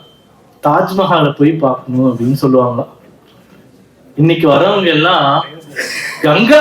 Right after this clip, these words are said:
ஆரத்தியை போய் பார்க்கணும்னு சொல்றாங்க. இவ்வளவுதாங்க வித்தியாசம். மோடி என்ன பண்ணாரு? இவ்வளவுதான் பண்ணாருங்க. நம்ம கலாச்சாரம், நம்ம மதம், நம்ம பண்பாடு, இதை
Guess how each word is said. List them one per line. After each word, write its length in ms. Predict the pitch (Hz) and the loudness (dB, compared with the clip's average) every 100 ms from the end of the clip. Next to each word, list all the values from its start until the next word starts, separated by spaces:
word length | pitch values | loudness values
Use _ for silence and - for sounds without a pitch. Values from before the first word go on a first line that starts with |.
| 277 | 6
ஆரத்தியை 380 | 247 226 202 170 165 | 4 2 0 2 2
போய் 140 | 208 - | 0 2
பார்க்கணும்னு 460 | 165 156 151 156 - | 2 2 0 0 2
சொல்றாங்க. 340 | 135 127 123 117 - - - - - - - | 0 -2 -2 -6 -6 -6 -4 -6 -4 -4 0
இவ்வளவுதாங்க 420 | 156 202 247 285 302 | 2 4 4 2 2
வித்தியாசம். 560 | 254 226 240 240 220 202 - 196 - - - - - - - | 2 2 2 2 0 0 -2 -2 -2 -2 -2 -2 -2 -2 0
மோடி 280 | 208 277 285 240 | 4 4 4 2
என்ன 120 | 233 254 226 | 2 2 2
பண்ணாரு? 320 | 220 226 220 185 | 2 2 4 2
இவ்வளவுதான் 380 | 175 208 - 214 | 4 4 2 0
பண்ணாருங்க. 440 | 208 214 196 180 175 - - - - - - 156 | 0 0 2 0 -2 -6 -10 -14 -8 -8 -4 -2
நம்ம 340 | 160 196 202 202 180 | 0 2 2 2 2
கலாச்சாரம், 760 | 196 233 240 220 220 233 240 - - - 151 | 2 2 2 0 2 0 -2 -8 -20 -8 -4
நம்ம 240 | 160 170 165 | -2 0 0
மதம், 320 | 175 220 226 - - - _ 151 | 2 2 0 -4 -16 -20 _ -4
நம்ம 160 | 156 156 160 | 0 0 0
பண்பாடு, 540 | 185 214 214 208 220 240 - - - _ _ | 0 2 2 4 2 0 -4 -16 -20 _ _
இதை 220 | 156 208 | 2 2